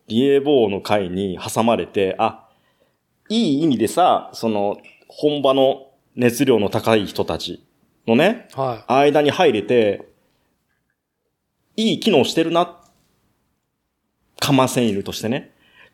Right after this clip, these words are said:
Speaker 1: ここでもう一回ちょっとこ-、もうちょっとこっちに帰ってきてっていうところに、いいかません犬やってるなって思って自分を奮い立たせてるけど、
Speaker 2: はい。
Speaker 1: 今日来る前に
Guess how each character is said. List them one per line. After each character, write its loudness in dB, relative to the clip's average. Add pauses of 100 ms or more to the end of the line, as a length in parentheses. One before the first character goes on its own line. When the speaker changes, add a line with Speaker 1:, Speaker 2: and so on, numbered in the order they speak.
(180)
Speaker 1:
こ -6
こ 2
で 0
も 0
う -4
一 -14
回 0
ち 0
ょ 0
っ -2
と -6
こ-、 -4 (120)
も 4
う -2
ち -4
ょ -2
っ -6
と -8
こ -6
っ 0
ち -2
に 0
帰 -2
っ 0
て -12
き -18
て -4
っ -10
て -10
い -2
う -4
と -6
こ -6
ろ 0
に、 -4
い 2
い 2
か -2
ま 0
せ -2
ん -2
犬 0 (260)
や 2
っ -10
て 0
る 0
な 2
っ -10
て 2
思 2
っ -8
て 2
自 -6
分 0 (120)
を -4
奮 -2
い 0
立 2
た 0
せ -8
て 0
る -2
け -6
ど、 -2
Speaker 2:
は -2
い。 -18
Speaker 1:
今 2
日 -6
来 0
る 0
前 2
に -4